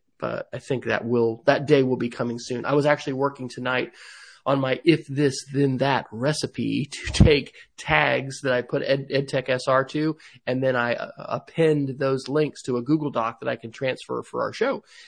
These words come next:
And so anyway, there, uh, you can make any Mastodon channel into an R S S feed by simply adding dot R S S to the end of the channel address.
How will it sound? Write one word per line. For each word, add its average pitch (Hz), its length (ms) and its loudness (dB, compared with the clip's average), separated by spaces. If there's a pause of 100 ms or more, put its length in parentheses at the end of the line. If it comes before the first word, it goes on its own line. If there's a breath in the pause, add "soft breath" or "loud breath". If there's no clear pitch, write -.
(160 loud breath)
And 123 180 -2
so 117 560 0
anyway, 127 300 0
there, 127 340 0
uh, 117 200 -4
you 160 120 2
can 165 160 2
make 143 240 2
any 156 220 2
Mastodon 143 680 -2 (220 soft breath)
channel 147 460 -2
into 143 280 -2
an - 80 -2
R 127 180 0
S 123 180 -4
S 127 100 -2 (100)
feed 147 200 -4
by 127 100 -2
simply 135 400 -8
adding 127 280 -2
dot 120 200 0
R 123 200 0
S 120 180 -6
S 127 240 -4
to 127 100 -8
the 123 160 -6
end 127 240 -2
of 117 200 -8
the - 60 -20
channel 123 300 -4
address. 160 300 -4